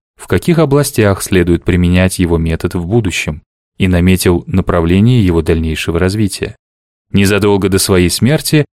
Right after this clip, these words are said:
Ален возложил на меня ответственность за продолжение этой работы,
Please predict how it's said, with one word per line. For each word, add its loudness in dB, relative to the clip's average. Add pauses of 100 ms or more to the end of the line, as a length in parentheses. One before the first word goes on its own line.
(120)
Ален 2
возложил 2
на 4
меня 2
ответственность -2
за 0
продолжение 2
этой -2
работы, -6